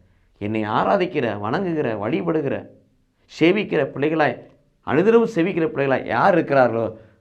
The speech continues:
அவர்கள் உண்ணுகின்ற உணவையும் குடிக்கின்ற நீரையும் ஆசிர்வதித்து ஒரு நோய் வராமல் காப்பேன்." ஆக, நோயில்லாத வாழ்வை பெற்றுக்கொள்ள அனுதினமும் கடவுளை ஆராதிக்கிற பிள்ளைகளாய் மாறுவோம். மூன்றாவது, பிரியமானவர்களே, திருப்பலியின் வழியாக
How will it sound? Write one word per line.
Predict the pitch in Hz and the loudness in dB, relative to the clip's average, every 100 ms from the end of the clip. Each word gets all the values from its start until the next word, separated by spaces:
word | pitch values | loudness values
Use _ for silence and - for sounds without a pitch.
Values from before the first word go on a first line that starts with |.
| _ | _
அவர்கள் | - 101 110 110 | -6 -2 -2 -2
உண்ணுகின்ற | 156 214 180 131 | 0 0 0 0
உணவையும் | 120 123 120 107 107 - _ - | 0 0 0 -4 -10 -20 _ -6
குடிக்கின்ற | 151 - 170 147 | -4 -2 -4 -2
நீரையும் | 120 131 117 | 0 0 0
ஆசிர்வதித்து | - 127 135 117 117 107 - - | -2 -2 -2 -2 -2 -6 -8 -12
ஒரு | 107 113 113 | -6 -4 -2
நோய் | 110 147 156 | 2 2 2
வராமல் | 131 113 107 104 104 | -2 -6 -8 -10 -10
காப்பேன்." | 85 80 - 80 - _ _ _ | -14 -14 -14 -18 -20 _ _ _
ஆக, | 107 139 120 95 - _ 123 | -6 -2 -4 -6 -12 _ 0
நோயில்லாத | 175 208 202 185 185 | 2 2 2 2 2
வாழ்வை | 156 156 175 | 2 2 0
பெற்றுக்கொள்ள | 139 147 160 143 156 190 165 - _ _ | -2 -4 -4 -2 0 0 -2 -8 _ _
அனுதினமும் | - 98 113 127 131 135 | -8 -4 0 2 2 -2
கடவுளை | 135 107 113 113 | -2 -4 -2 -2
ஆராதிக்கிற | 101 117 156 156 151 135 | -2 -2 -2 -4 -4 -6
பிள்ளைகளாய் | 110 101 95 92 87 | -4 -4 -4 -6 -6
மாறுவோம். | 87 85 85 87 87 _ _ _ _ _ _ _ _ _ _ _ _ | -8 -10 -12 -16 -20 _ _ _ _ _ _ _ _ _ _ _ _
மூன்றாவது, | 107 196 247 233 196 165 | 0 2 6 6 4 0
பிரியமானவர்களே, | 170 180 160 143 123 113 98 - _ _ _ _ _ _ _ _ _ | -2 0 0 0 -2 -4 -8 -16 _ _ _ _ _ _ _ _ _
திருப்பலியின் | 170 233 220 190 151 | 0 0 2 2 2
வழியாக | 131 139 127 120 110 - | 2 2 0 0 -6 -8